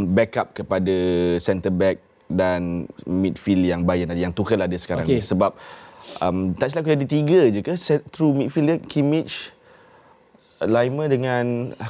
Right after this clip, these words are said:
Speaker 1: siapa lagi
Speaker 2: Konrad
Speaker 1: seorang?
Speaker 2: Laimer, yes.
Speaker 1: Ah, dengan Goretzka, sorry. Dan centre back dia pun ada tiga je, termasuk Kim Min Jae, tak silap aku. So, uh, Dy-, Dyer ni aku rasa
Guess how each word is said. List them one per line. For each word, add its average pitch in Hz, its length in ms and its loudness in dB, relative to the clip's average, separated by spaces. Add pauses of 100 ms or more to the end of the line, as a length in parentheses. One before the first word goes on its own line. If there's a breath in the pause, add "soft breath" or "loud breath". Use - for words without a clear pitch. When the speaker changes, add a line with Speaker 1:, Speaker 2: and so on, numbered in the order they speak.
Speaker 1:
siapa - 380 -8
lagi 120 100 2
Speaker 2:
Konrad 147 140 4
Speaker 1:
seorang? 139 160 2
Speaker 2:
Laimer, 139 160 0
yes. 127 240 0
Speaker 1:
Ah, 104 160 2
dengan 135 160 4
Goretzka, 131 500 2
sorry. 110 300 -2 (360 loud breath)
Dan 120 180 2
centre 123 220 0
back 123 140 4
dia 131 80 2
pun 131 120 0
ada 123 100 4
tiga 113 260 4
je, 104 140 4
termasuk 107 280 -2
Kim 110 120 0
Min 110 160 4
Jae, 120 100 2
tak - 140 0
silap 107 160 -4
aku. 123 80 -6
So, 117 240 4
uh, - 180 2
Dy-, 120 300 6
Dyer 135 380 2
ni 160 100 2
aku 139 160 2
rasa 131 400 4